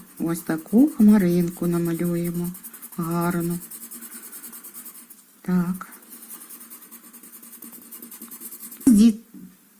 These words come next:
ось, дітки, ми намалювали з вами сонечко і хмаринку. А ще між будиночками ми з вами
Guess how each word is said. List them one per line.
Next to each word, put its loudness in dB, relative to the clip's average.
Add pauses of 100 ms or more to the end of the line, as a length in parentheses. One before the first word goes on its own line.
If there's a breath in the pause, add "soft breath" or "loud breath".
(260)
ось, 6
дітки, 8
ми 10 (100)
намалювали 6
з 2
вами 6 (320 loud breath)
сонечко 6
і 8
хмаринку. 4 (380 soft breath)
А 6
ще 4
між 10
будиночками 4
ми 6
з 4
вами 8